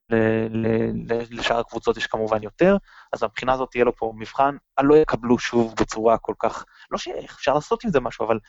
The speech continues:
אתה יודע, מבחינה תדמיתית זה לא יתקבל אותו דבר אם הוא י-, יודח מוקדם. טורונטו עשו גם חיזוק מצוין, ה-, מר גסול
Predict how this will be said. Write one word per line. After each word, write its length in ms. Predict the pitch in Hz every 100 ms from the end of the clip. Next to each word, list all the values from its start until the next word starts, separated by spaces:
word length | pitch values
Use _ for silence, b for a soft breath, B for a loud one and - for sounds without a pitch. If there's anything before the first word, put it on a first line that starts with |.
| b
אתה 80 | 151
יודע, 60 |
מבחינה 200 | 127 127
תדמיתית 500 | 151 156 120 - 170
זה 100 | 120
לא 80 | 117
יתקבל 340 | 131 - 117 113
אותו 160 | -
דבר 280 | 113 110 113 - b b b _
אם 60 | 113
הוא 140 | 113
י-, 200 | 110 104
יודח 340 | 104 107 110 117
מוקדם. 240 | 110 104 - _ _ _ _ _
טורונטו 480 | 143 135 165 160 117
עשו 220 | 117 - 143
גם 240 | 143 151
חיזוק 480 | 147 127 123 139 - _
מצוין, 720 | 135 135 - 143 139 147 110 107 b b b 123
ה-, 200 | 123 120 -
מר 240 | 131 151 151
גסול 380 | 143 - 156 160